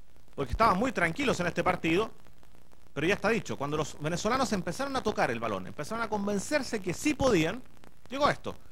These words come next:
con Paul Ramírez, que consigue reencontrarse con las redes y colocar el empate de Venezuela. Yo le decía que los laterales de Uruguay son los que en algún minuto pueden ser, ser una, una llave también para Chile,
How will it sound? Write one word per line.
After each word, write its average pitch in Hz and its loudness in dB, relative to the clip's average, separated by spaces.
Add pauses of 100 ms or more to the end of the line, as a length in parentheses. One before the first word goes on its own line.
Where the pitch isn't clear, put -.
(140)
con 139 -4
Paul 233 8
Ramírez, 240 2 (680)
que 147 -2
consigue 151 0 (1080)
reencontrarse 160 2
con 208 2
las 175 6
redes 214 0 (360)
y 143 -8
colocar 156 6
el 185 6
empate 170 4
de 170 2
Venezuela. 135 2
Yo 175 2
le 220 2
decía 214 2
que 202 -4
los 185 0
laterales 196 0
de 202 2
Uruguay 196 2
son 208 -2
los 196 -2
que 196 -4 (180)
en 160 -6
algún 196 0
minuto 233 0
pueden 226 0
ser, - -6
ser 208 -2
una, 190 -2
una 160 -4
llave 185 2
también 156 -4
para 160 0
Chile, 180 -2